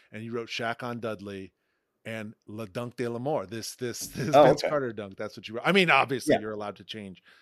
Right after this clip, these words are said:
Speaker 1: You're allowed to
Speaker 2: Well,
Speaker 1: change
Speaker 2: well, no, no.
Speaker 1: your
Speaker 2: I,
Speaker 1: favorite.
Speaker 2: I was actually think when you, I was thinking other than the Vince Carter dunk then,
Speaker 1: Yes.
Speaker 2: uh, wh-, when I said that. So that would be the, the Lister Blister and, Je-, but yeah, Shaq over Chris Dudley.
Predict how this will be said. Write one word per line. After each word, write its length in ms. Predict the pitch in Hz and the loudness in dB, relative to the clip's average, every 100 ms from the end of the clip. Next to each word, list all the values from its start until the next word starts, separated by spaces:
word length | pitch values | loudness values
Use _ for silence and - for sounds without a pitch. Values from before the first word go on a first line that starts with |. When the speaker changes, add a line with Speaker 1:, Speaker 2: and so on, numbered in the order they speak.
| _ _ 107 | _ _ -10
Speaker 1:
You're 120 | 110 | -6
allowed 220 | 110 113 | -4 4
to 40 | |
Speaker 2:
Well, 80 | 233 | 6
Speaker 1:
change 140 | 220 226 | 10 10
Speaker 2:
well, 120 | 208 | 10
no, 100 | 190 | 10
no. 40 | |
Speaker 1:
your 80 | 156 | 10
Speaker 2:
I, 80 | 156 | 10
Speaker 1:
favorite. 120 | 151 | 12
Speaker 2:
I 40 | 151 | 10
was 200 | 151 156 | 8 6
actually 220 | 135 135 | 4 4
think 200 | 131 127 | 2 2
when 100 | 131 | 4
you, 140 | 113 110 | 2 2
I 80 | 101 | 4
was 100 | 113 | 4
thinking 280 | 120 113 104 123 | 2 -2 0 2
other 240 | 117 107 | 4 4
than 360 | 92 92 87 - | 2 0 -2 -6
the 60 | 98 | -4
Vince 220 | 95 90 | -4 0
Carter 240 | 98 82 | 0 0
dunk 240 | 78 85 - | -2 -4 -6
then, 180 | - 71 92 | -14 -14 -8
Speaker 1:
Yes. 100 | 95 | 2
Speaker 2:
uh, 200 | 101 92 | 6 6
wh-, 240 | 92 101 104 | 6 0 0
when 120 | 95 | 0
I 120 | 87 | 0
said 220 | - 85 | 0 -4
that. 180 | 76 - | -4 -4
So 120 | - | -4
that 140 | 90 95 | 0 0
would 140 | 90 | -2
be 160 | 90 87 | -6 -6
the, 240 | 85 80 - | -4 -6 -2
the 100 | 101 | -2
Lister 300 | 92 85 - | 0 -4 -4
Blister 560 | 82 82 - 87 82 - | -4 -6 -6 -6 -6 -6
and, 340 | 82 80 82 - _ - | -10 -10 -12 -18 _ 0
Je-, 120 | 117 | 2
but 200 | 123 131 | 6 6
yeah, 140 | 147 98 | 6 4
Shaq 340 | - 160 170 | 4 0 2
over 220 | 143 110 | 0 0
Chris 240 | - 120 - | -2 -4 2
Dudley. 540 | 98 92 95 87 87 | 2 2 0 -2 -6